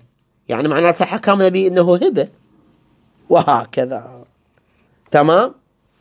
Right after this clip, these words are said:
ناخذ هاي المسألة الأخيرة في هذا المقصد،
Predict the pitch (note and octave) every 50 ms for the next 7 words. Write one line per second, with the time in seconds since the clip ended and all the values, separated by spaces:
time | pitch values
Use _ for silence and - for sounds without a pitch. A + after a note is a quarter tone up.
0 | _ _ _ _ _ _ _ _ _ _ _ _ _ _ _ _ - - - -
1 | - - - - - - _ - - _ - - - - - - - - - -
2 | _ - A#3 C4+ C#4+ A3 F3 - F3+ E3+ D#3+ E3 F3 E3+ D3+ D3 D3 D3 D#3 D#3
3 | - - A#2+ C3 C3 C3 B2+ A2+ A#2 B2 - - C#3 C#3+ D3 D3 E3+ G#3 - _
4 | _ _ _ - - B2+ A#2+ G#2+ A#2+ B2+ C3 C3+ C3+ D3+ E3+ G3 - - _ _
5 | _ _ _ _ _ - A#2 A#2 A#2 G#2+ G2 - - - - E2